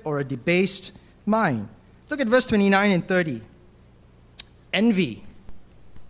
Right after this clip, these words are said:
strife, maliciousness. There are gossips, slanderous,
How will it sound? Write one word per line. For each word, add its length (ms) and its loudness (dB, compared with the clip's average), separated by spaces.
strife, 800 0
maliciousness. 1160 0
There 280 -2
are 100 -2
gossips, 1080 -2
slanderous, 1120 0